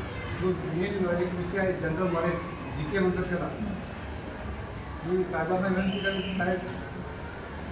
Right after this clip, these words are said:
शनिवारला एक दहा पंधरा मिनिटं आपण, अ, एक जीकेचे घ्यावे आणि तुम्ही ते सांगतील त्या पद्धतीचे पॉईंट्स आपल्या वेगवेगळे घ्यावे. काही अवघड नाही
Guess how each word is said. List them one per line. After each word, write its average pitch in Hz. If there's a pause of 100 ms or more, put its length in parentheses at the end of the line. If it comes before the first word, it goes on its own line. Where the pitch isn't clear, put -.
शनिवारला 185
एक 180
दहा 165
पंधरा 175
मिनिटं 170 (480)
आपण, 151
अ, 175 (800)
एक 160
जीकेचे 175
घ्यावे 165 (600)
आणि 160
तुम्ही 170
ते 185
सांगतील 170
त्या 185
पद्धतीचे 180 (800)
पॉईंट्स 190
आपल्या 185
वेगवेगळे 180
घ्यावे. 135 (2500)
काही 175
अवघड 170
नाही 143